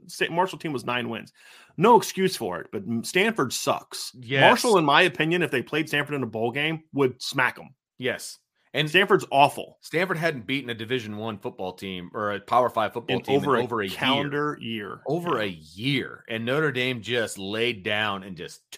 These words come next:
Speaker 2: took it. Like, that, that was just awful on so many levels. And then you add into it the fact that you play these guys every year. Like, th-, there,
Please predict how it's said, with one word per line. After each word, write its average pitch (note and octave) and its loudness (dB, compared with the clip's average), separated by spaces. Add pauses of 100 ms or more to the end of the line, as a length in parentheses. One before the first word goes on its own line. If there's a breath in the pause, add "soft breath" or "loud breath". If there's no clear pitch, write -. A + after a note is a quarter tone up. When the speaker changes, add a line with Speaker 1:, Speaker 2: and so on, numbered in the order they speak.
Speaker 2:
took G2+ -6
it. - -12 (160)
Like, C3 2
that, F#3 6 (460 soft breath)
that E3 6
was D#3 2
just C3+ -2
awful B2 0
on G#2+ -4
so C#3+ 0
many A#2+ -2
levels. G#2 -6
And A#2 -6
then D3 -2
you D3 -2
add A#2 0
into A2+ -6
it A2 -8
the G#2 -14
fact G#2+ -4
that G2+ -16
you C3 -12
play - -10
these D3 -12
guys G2 -6
every E2+ -8
year. D3 -12 (440)
Like, D3 -2
th-, F3+ 0
there, F3+ 2